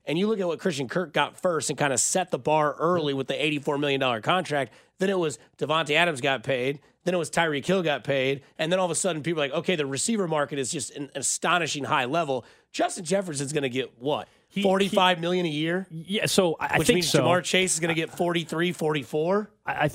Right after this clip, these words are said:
Speaker 2: I think the numbers are gonna be crazy. No, no question.
Speaker 1: Oh, no doubt
Speaker 2: I,
Speaker 1: about
Speaker 2: I,
Speaker 1: it.
Speaker 2: I want for guys like that, but I, I do think they're probably at some point, and this, this goes back as much as we wanna talk about for the last few years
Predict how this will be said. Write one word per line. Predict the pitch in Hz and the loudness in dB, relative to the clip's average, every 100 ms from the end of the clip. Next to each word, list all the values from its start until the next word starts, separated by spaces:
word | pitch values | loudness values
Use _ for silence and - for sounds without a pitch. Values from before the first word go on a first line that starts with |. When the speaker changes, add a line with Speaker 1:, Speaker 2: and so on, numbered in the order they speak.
| - | 2
Speaker 2:
I | 165 | 2
think | - 214 170 | 2 2 2
the | |
numbers | 170 160 156 139 | 2 2 2 2
are | |
gonna | 139 | 2
be | 127 | 2
crazy. | - 147 127 101 104 | 0 2 2 0 -2
No, | 110 127 123 | -2 -2 0
no | 139 | -2
question. | - 139 170 156 | 0 2 4 2
Speaker 1:
Oh, | 165 | 0
no | |
doubt | 160 165 | 0 2
Speaker 2:
I, | 156 | 4
Speaker 1:
about | 147 185 254 | 6 4 6
Speaker 2:
I, | |
Speaker 1:
it. | 185 | 4
Speaker 2:
I | |
want | 175 208 - | 4 0 0
for | 196 | 2
guys | 185 175 143 | 4 4 2
like | 135 104 | 0 2
that, | 135 113 92 - | 2 2 -2 2
but | 170 | 4
I, | 165 - | 4 2
I | 170 | 2
do | 147 233 | 2 0
think | - 208 175 | 2 2 2
they're | 180 | 0
probably | 139 160 160 151 151 139 | 2 2 2 2 2 0
at | 123 | 0
some | 196 175 | 0 0
point, | - 156 143 | -2 0 2
and | 135 | 2
this, | 165 - | 0 0
this | 165 180 | -2 2
goes | 202 | 2
back | 143 156 | 4 2
as | 139 | 2
much | 151 196 170 | 2 2 -2
as | |
we | 170 | -2
wanna | 165 147 | 0 0
talk | 170 | 2
about | 156 - | 0 2
for | |
the | 135 | 2
last | 135 131 | 2 0
few | - 147 | -2 0
years | 165 196 156 135 | 0 0 0 -4